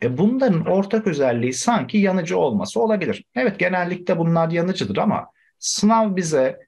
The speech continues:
yanıcıdır derse çok eleyici olmayabilir. Bakın sorular nasıl dönüştürülür. Yanıcı olması için bir maddenin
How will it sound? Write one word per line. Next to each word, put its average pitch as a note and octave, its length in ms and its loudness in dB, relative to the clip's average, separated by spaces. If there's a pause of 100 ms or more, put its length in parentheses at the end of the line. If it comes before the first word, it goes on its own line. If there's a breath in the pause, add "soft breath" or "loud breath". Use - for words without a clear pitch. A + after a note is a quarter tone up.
(160)
yanıcıdır F#3 640 2
derse E3 640 -2
çok - 260 -2
eleyici C3 380 2
olmayabilir. G#2 800 0 (200)
Bakın A3+ 240 2
sorular E3 560 -2
nasıl - 260 -4
dönüştürülür. D#2 720 -4 (320 loud breath)
Yanıcı G3+ 600 0
olması F#3+ 500 2
için A2+ 400 0
bir A#2 120 0
maddenin F#2+ 680 0